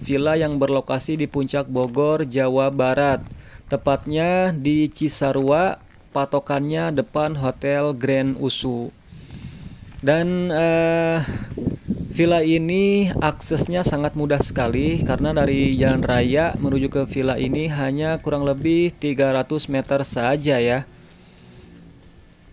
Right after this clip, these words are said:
Dan barusan kita bisa lihat, eh, untuk area parkir ya. Untuk area parkir di villa ini menampung kurang lebih lima belas sampai dua puluh mobil pribadi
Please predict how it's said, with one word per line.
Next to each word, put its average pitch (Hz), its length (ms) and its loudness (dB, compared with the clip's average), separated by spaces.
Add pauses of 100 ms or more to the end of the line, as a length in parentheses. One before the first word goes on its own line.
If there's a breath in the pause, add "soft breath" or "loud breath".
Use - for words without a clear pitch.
(840)
Dan 147 240 2
barusan 196 560 4
kita 156 400 4 (600)
bisa 143 420 0
lihat, 156 320 2 (160)
eh, 127 640 0
untuk 135 320 -2
area 135 160 2
parkir 135 480 0
ya. 143 240 2 (160)
Untuk 151 240 -2
area 156 160 2
parkir 185 400 0
di 165 80 0
villa 143 300 2
ini 170 180 0
menampung 156 480 0
kurang 139 240 0
lebih 156 400 0
lima 135 320 0
belas 143 240 0
sampai 143 480 -2
dua 131 160 2
puluh 143 320 0
mobil 139 400 0
pribadi 131 560 -2